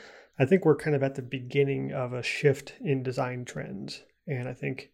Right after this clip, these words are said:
we could end up shipping something that looks great this summer, and a year from now we look back on it and say, "Wow, that looks really dated," because it looks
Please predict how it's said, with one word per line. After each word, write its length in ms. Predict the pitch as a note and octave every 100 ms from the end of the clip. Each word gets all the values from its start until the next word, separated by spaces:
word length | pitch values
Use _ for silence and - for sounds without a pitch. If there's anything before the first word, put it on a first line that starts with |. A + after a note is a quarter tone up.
| _ - - _ _ _ _ -
we 140 | D3+
could 120 | D3+
end 220 | D3+ C#3+ C#3+
up 200 | C3+ - - - _ _ _ _ _ _ _ _
shipping 460 | - - F3+ F3 D#3
something 380 | - D3+ D3+ C#3
that 140 | C3
looks 280 | D3 C#3+ -
great 580 | C#3 D3 C#3 C#3 - - _ _ _ _ _ -
this 400 | C#3 C#3+ C3+ -
summer, 480 | C#3+ B2+ B2+ C3 - _ _ _ _ _ -
and 460 | C#3+ B2+ B2 A#2+ -
a 80 | C#3
year 240 | C3 C#3+
from 180 | C#3 C#3+
now 160 | A#2+ B2
we 100 | B2
look 220 | B2+ -
back 240 | C3 B2
on 120 | C3
it 40 | C#3+
and 100 | C#3
say, 100 | C3+
"Wow, 200 | C#3+ D#3
that 120 | F3
looks 200 | D3+ -
really 160 | D3 B2+
dated," 420 | D3 D3 - - - _ _ -
because 240 | - D3 B2+
it 100 | D3+
looks 440 | D3 C#3+ - -